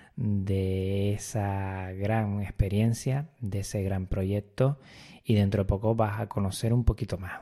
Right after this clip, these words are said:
un poquito más de este Maratón Linuxero que no ha hecho más que empezar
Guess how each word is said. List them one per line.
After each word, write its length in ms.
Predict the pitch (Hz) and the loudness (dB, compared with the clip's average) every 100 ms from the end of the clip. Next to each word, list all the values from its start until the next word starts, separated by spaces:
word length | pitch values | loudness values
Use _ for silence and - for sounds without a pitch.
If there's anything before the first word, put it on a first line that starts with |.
| - | -8
un 120 | 107 | 0
poquito 380 | 95 92 - 98 | 0 0 -4 -2
más 240 | 98 98 | -2 -2
de 80 | 107 | -2
este 220 | 95 - | -4 -2
Maratón 480 | 98 92 95 95 95 | -2 -2 -4 -2 -2
Linuxero 720 | 95 92 92 - 113 120 120 | -2 -2 -6 -4 0 0 -2
que 200 | - 104 | -4 -4
no 140 | 98 95 | -2 -2
ha 100 | 95 | -4
hecho 280 | 95 - 98 | -4 -6 -4
más 240 | 95 92 | -6 -6
que 120 | - | -4
empezar 680 | 98 95 - - 123 139 - | -2 0 -2 0 0 0 -6